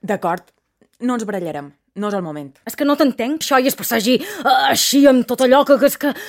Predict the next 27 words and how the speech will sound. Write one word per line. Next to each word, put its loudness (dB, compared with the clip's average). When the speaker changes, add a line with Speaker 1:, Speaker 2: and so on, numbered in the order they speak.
Speaker 2:
No 2
et -12
fa -6
pena 2
el 2
papà, 2
li 4
té 4
por. 4
Speaker 1:
No 8
diguis 2
bestieses. -2
És -8
veritat 0
que -4
la 0
mamà, 0
a -6
vegades... -4
Però -6
ja -4
sap -10
com -6
és. -8
No -8
la -6
canviarem. -10